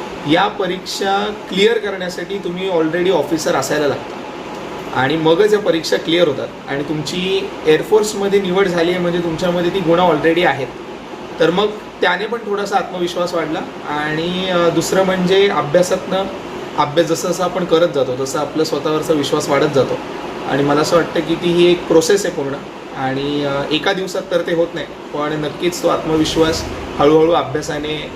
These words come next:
अ, step by step build होत जातो. अ, सरांचं जे मार्गदर्शन आहे ते फक्त प्रशासनात जाण्यापुरतं नाही आहे, तर प्रशासनामध्ये काम कसं करायचं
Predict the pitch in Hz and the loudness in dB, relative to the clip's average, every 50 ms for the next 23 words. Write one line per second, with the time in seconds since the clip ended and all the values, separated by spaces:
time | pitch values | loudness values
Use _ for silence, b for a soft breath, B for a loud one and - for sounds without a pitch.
0 | - - 131 131 131 127 - 139 135 135 139 143 - - - 143 135 127 131 131 | -10 -6 -4 -4 -4 -2 -2 -2 0 2 2 0 2 2 0 0 2 2 2 2
1 | 127 127 120 117 - - - 127 - - - - - - - - _ _ _ _ | 4 2 2 0 -4 -6 -6 -8 -8 -10 -10 -10 -12 -12 -14 -16 _ _ _ _
2 | _ _ _ _ _ _ - 147 156 160 160 160 165 170 170 170 165 - - - | _ _ _ _ _ _ 0 2 2 2 4 2 2 0 -2 -4 -6 -10 -12 -12
3 | - - - - - - - - - - - - - - - - - 175 170 175 | -14 -14 -14 -14 -14 -12 -12 -12 -12 -12 -12 -12 -12 -10 -8 0 2 4 4 4
4 | 190 202 202 202 202 - - 202 202 196 208 196 170 165 165 165 185 185 185 185 | 4 2 0 -2 -2 0 0 2 4 2 2 2 0 0 0 -2 0 0 0 -2
5 | 170 - 190 175 180 180 175 180 165 175 160 - - - - - - - - 165 | -2 -2 -2 -2 -2 -2 -2 -2 -2 -2 -4 -2 -2 -2 -2 0 -2 -2 0 -2
6 | 156 - - 170 170 175 160 156 143 143 147 160 156 156 156 151 - 160 151 143 | -2 0 -2 0 0 0 2 2 2 2 2 2 0 0 0 0 0 0 0 0
7 | 135 131 127 127 - - 139 127 131 139 143 139 - 143 139 - 160 147 147 147 | 0 -2 -2 -4 -4 -2 -2 -2 0 0 0 0 0 -2 -2 -2 -2 -2 -2 -2
8 | 151 147 151 160 156 - 156 147 156 170 175 170 170 156 - 160 143 143 127 123 | 0 2 2 2 2 2 0 0 0 0 -2 -2 -2 0 0 0 0 2 2 2
9 | 120 117 - | 0 -2 -4